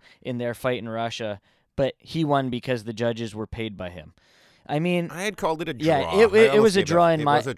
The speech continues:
Speaker 1: it was
Speaker 2: draw.
Speaker 1: a draw for sure, in my opinion. I mean, Fedor was getting,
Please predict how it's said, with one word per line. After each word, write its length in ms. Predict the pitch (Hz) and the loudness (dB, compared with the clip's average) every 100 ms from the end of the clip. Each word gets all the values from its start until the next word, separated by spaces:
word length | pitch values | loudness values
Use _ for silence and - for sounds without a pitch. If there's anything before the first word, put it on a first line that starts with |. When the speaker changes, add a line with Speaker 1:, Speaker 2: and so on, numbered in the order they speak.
| - | -2
Speaker 1:
it 100 | 170 | 2
was 120 | 185 | 2
Speaker 2:
draw. 40 | 160 | 0
Speaker 1:
a 40 | |
draw 320 | 131 143 139 | 0 4 4
for 200 | 131 120 | 4 -2
sure, 640 | 104 - - 135 127 101 98 | -8 -8 -8 -6 -6 -6 -10
in 120 | - | -10
my 180 | 107 107 | -8 -6
opinion. 480 | 101 - 104 98 98 | -6 -8 -10 -10 -10
I 80 | 107 | -8
mean, 300 | 110 110 - _ _ _ | -8 -8 -12 _ _ _
Fedor 360 | 147 139 127 | -4 -2 -2
was 160 | 120 104 | -4 -6
getting, 300 | 117 107 | -6 -8